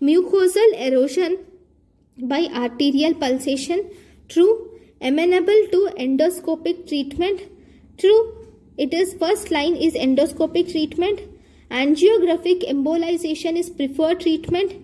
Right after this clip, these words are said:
It is false. Actually, angiographic embolization is second line management af-, if, uh, it fails, if it cannot be decreased or it cannot be resolved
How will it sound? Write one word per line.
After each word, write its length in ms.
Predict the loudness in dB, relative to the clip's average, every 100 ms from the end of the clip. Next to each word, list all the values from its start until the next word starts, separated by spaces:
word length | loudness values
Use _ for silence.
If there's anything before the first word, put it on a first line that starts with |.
| -8
It 140 | -2
is 160 | 0 0
false. 400 | -2 -2 -4 -8 -20 -20 -20 -8
Actually, 800 | -6 -2 0 2 0 -6 -10 -12
angiographic 960 | -4 -2 2 4 4 2 -2 0 -2 0
embolization 1040 | -2 0 0 -2 -4 -4 -4 -4 -6 -8 -10
is 120 | -4
second 440 | -4 0 0 2
line 260 | 2 2 0
management 680 | 0 -2 -4 -4 -4 -2 -4 -12 -20 -20 -10
af-, 260 | -6 -6 -8 -20 -10
if, 320 | 4 4 4 -6
uh, 1080 | -8 -20 _ _ _ _ _ -6 -2 -2
it 200 | 2 0
fails, 500 | 2 2 2 0 -6 -16 _ -20 -16 -16 -18 _ _ _ _ _ _ _ _ _ _ _ _ _ _ _ _ _ _ _ 2
if 280 | 2 2 -6 -4
it 280 | -2 -2 -2
cannot 500 | -2 0 0 0 2
be 140 | 2
decreased 460 | 2 -2 -2 -2 -2
or 80 | -4
it 200 | -6 -4
cannot 360 | -4 -2 0
be 80 | 2
resolved 520 | 2 2 -2 -2 -4